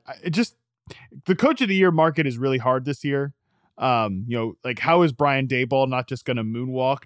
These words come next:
to being the coach of the year? But man, I mean, Mike McDaniel makes a really compelling case, like, literally as a coach. And, um,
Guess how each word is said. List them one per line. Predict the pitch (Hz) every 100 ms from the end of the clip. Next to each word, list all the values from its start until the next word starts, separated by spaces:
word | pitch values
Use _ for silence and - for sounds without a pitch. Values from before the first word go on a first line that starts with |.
| -
to | 139
being | 117 135 131
the | 127
coach | - 135 143
of |
the | 123
year? | 123 131 131 131 - - -
But | - 131
man, | 165 214
I | 160
mean, | 151
Mike | 160 202
McDaniel | 180 156 139 131
makes | 131 -
a |
really | 123 135 127
compelling | 127 120 127 117
case, | 131 117 110
like, | 107 107
literally | 131 127 120
as | 120 113
a | 110
coach. | - 127 120 120
And, | 110 - - -
um, | - 127 113 98 98